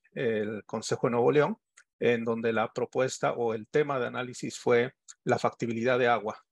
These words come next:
eh, eh, un poco la, el enfoque crítico de este, eh, trámite o lo que se toma como un trámite de factibilidad de agua para nuevos desarrollos inmobiliarios. Y aquí el enfoque crítico era, bueno, ¿cómo podemos,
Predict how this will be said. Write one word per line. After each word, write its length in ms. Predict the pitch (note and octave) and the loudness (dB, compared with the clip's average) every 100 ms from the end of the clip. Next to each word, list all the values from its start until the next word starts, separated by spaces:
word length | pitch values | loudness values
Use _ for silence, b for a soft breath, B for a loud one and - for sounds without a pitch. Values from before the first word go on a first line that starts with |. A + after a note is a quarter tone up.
| - | -12
eh, 400 | C3 A#2+ A#2 F#2+ | -6 -4 -6 -6
eh, 140 | C3+ B2 | -10 -10
un 160 | C#3+ | -4
poco 260 | A#2 C3+ C3 | -2 2 2
la, 760 | A#2+ - D3+ A2+ A#2 - D#3+ - | 2 -4 -2 2 2 0 -6 -4
el 100 | C3 | -2
enfoque 340 | A#2+ D3 D3 | 0 0 0
crítico 600 | - F#3 - D3 - D#3 b b b _ | 0 -2 -2 -2 0 0 b b b _
de 640 | A2+ C3 C3 C#3+ C#3+ C#3 C3 | 0 4 6 4 2 0 0
este, 880 | - - C3+ B2+ A#2 G#2+ A#2 A2+ G#2+ | 0 -2 0 2 0 -2 -4 -4 -4
eh, 60 | |
trámite 640 | - D3 E3+ C#3 D3+ E3 E3 | 0 2 2 -2 0 0 0
o 100 | A#2+ | -6
lo 140 | A2+ | -6
que 100 | B2+ | -6
se 160 | - A2+ | -6 -4
toma 300 | C3+ D#3 C#3 | -2 -2 -4
como 200 | - C3+ | -6 -6
un 100 | C3+ | -2
trámite 580 | B2+ B2+ C3 - G#3 - _ _ | 0 0 -2 -4 -4 -6 _ _
de 160 | - B2 | -4 -2
factibilidad 600 | - A#2 C3 A#2+ A#2+ B2+ | 0 -2 -4 0 4 4
de 60 | C3 | 6
agua 220 | C3+ C3+ | 4 2
para 240 | B2 A2+ A2 | 2 0 -2
nuevos 260 | C3 C3+ | -4 -4
desarrollos 560 | B2 - A2+ B2 A#2+ - | -6 -4 -2 -2 -4 -8
inmobiliarios. 640 | A2 G#2 G2 G2 F2+ - | -8 -8 -4 -4 -4 0
Y 40 | A#2 | 0
aquí 320 | - C#3 D3 | 2 2 4
el 240 | C#3+ A#2 | 4 0
enfoque 340 | A#2 - - - | -4 -6 -8 -6
crítico 400 | C3+ B2+ A#2+ B2+ | -4 -4 2 4
era, 100 | A#2+ | 4
bueno, 240 | B2+ C3 | 2 2
¿cómo 240 | C#3 C3+ - | 0 -2 0
podemos, 540 | B2 C3 C#3 C3 | 0 2 -2 -8